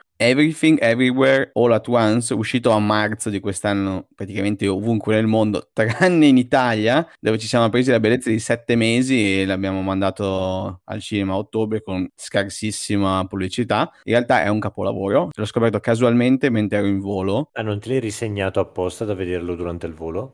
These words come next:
Speaker 1: No, ero là che stavo cercando nella libreria che cosa c'era nel catalogo, ho trovato questa cosa qua, ho visto il trailer, ho detto, "Ah, però è interessante." Tanto sono due ore e venti, me lo guardo tutto.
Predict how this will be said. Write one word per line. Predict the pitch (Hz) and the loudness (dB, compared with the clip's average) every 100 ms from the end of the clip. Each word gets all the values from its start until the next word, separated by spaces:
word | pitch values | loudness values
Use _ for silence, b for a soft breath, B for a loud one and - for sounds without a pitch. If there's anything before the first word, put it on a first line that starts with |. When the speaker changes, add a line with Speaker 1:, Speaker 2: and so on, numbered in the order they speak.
| - | -2
Speaker 1:
No, | 120 123 117 110 | 4 6 4 2
ero | 113 117 | 2 2
là | 117 139 | 2 0
che | 165 | 0
stavo | 107 104 104 | 0 0 0
cercando | 113 98 123 147 | -2 0 2 4
nella | 117 | 2
libreria | 110 104 104 104 117 135 160 170 | 0 -2 -2 -2 0 0 -2 -6
che | - - | -10 -6
cosa | 117 107 | 0 0
c'era | 110 107 | 2 2
nel | 104 | 2
catalogo, | 92 117 113 127 151 | 0 0 2 2 2
ho | |
trovato | 110 107 104 | 2 2 0
questa | 101 101 | -2 -2
cosa | 104 113 | -2 0
qua, | 131 | 2
ho | 131 | 0
visto | 107 139 | 0 -2
il | |
trailer, | 127 120 139 | 0 0 2
ho | |
detto, | - 95 | 0 -2
"Ah, | 226 214 | -2 0
però | 123 107 | 0 -2
è | |
interessante." | 101 120 131 - 113 98 - 92 | 0 -2 -4 -4 -6 -6 -8 -8
Tanto | - 120 107 | -4 -2 -2
sono | - 110 104 - - | 0 2 2 0 -6
due | - 110 110 | -4 2 4
ore | 113 113 | 6 4
e | 123 | 4
venti, | 120 113 110 110 120 131 156 | 4 2 2 0 0 0 0
me | 98 | 0
lo | 101 | 2
guardo | 101 98 107 120 | 2 2 2 0
tutto. | 117 101 - 143 | 0 -2 0 0